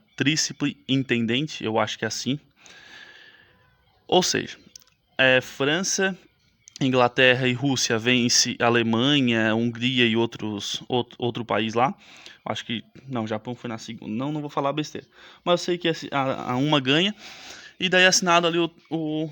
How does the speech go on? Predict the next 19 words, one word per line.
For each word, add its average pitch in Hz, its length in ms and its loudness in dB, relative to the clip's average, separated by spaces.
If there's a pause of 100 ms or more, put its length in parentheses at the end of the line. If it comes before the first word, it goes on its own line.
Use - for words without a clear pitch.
Tratado 151 400 0
de 151 100 -4
Versalhes, 151 720 0 (440)
que, 180 440 0
no 151 180 2
meu 151 240 4
ponto 135 280 -2
de 127 100 -6
vista 117 380 -4
leigo 113 420 0 (300)
e 120 80 -4
de 113 140 -8
estudo 117 340 -6
só 113 200 -2
do 113 60 -6
ensino 123 240 -4
fundamental, 143 680 0 (840)
sobre 120 280 -2
história, 139 420 0